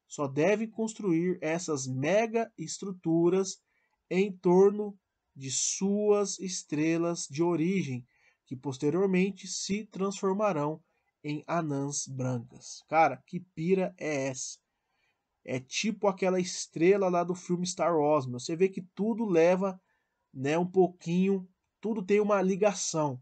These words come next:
É, a primeira coisa, quando você vê essa, essa essa, essa estrela aqui, essa esfera, né? Você lembra, eu lembrei ali do, do filme Star Wars, pelo menos eu, né, ó. Olha aqui, ó, civilizações extraterrestres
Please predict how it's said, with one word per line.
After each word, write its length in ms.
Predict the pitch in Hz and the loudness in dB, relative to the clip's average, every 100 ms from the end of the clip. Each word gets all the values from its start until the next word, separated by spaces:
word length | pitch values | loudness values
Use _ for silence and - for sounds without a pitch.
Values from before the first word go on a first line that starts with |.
| _ _ _ _ _ _ _ | _ _ _ _ _ _ _
É, 220 | - 131 170 | -8 -4 -4
a 40 | |
primeira 400 | 180 170 208 240 | -2 4 4 4
coisa, 340 | 226 196 196 | 6 6 6
quando 220 | 185 180 165 | 4 -2 -2
você 260 | 175 180 | -2 -2
vê 140 | 151 160 | 0 -2
essa, 260 | 156 156 - | -2 -8 -10
essa 480 | - 139 156 135 127 _ _ _ _ _ _ _ - | -12 -8 -2 -2 -2 _ _ _ _ _ _ _ -12
essa, 640 | 135 135 - 147 135 113 - | -8 -6 -2 2 2 0 -4
essa 300 | 135 - 151 | -8 -4 -4
estrela 580 | 127 - 143 170 170 | -4 -6 0 2 2
aqui, 180 | 131 151 | 0 -2
essa 220 | 147 - | -4 -2
esfera, 680 | 135 - - 147 190 180 127 | -4 -6 -4 4 6 4 2
né? 320 | 123 151 214 - _ _ - | -2 -2 -2 -6 _ _ -8
Você 260 | 135 - | 0 4
lembra, 320 | - 170 202 202 | 6 4 4 6
eu 40 | |
lembrei 380 | 220 185 180 226 | 6 6 8 8
ali 280 | 190 180 208 | 6 4 2
do, 340 | 185 226 214 | -2 0 0
do 120 | 185 | 0
filme 260 | 185 185 190 | 0 0 0
Star 260 | - 233 | 0 2
Wars, 260 | 254 175 135 | 6 6 4
pelo 180 | 139 139 | -2 -4
menos 320 | 143 196 190 | -2 -4 0
eu, 260 | 160 135 131 _ _ _ _ - | 0 0 -4 _ _ _ _ -8
né, 180 | 131 156 | 2 4
ó. 220 | 139 117 _ _ _ _ _ _ | 4 2 _ _ _ _ _ _
Olha 160 | - | -8
aqui, 180 | 151 170 | -4 -2
ó, 80 | 127 | -2
civilizações 1120 | 127 143 151 147 143 - 175 208 226 220 - _ | -4 -4 -2 -2 -2 -2 -2 -2 -2 -4 -10 _
extraterrestres 1300 | 208 233 226 156 156 202 190 165 185 196 202 202 190 | 2 2 0 -6 -4 -2 0 0 0 -4 -8 -8 -10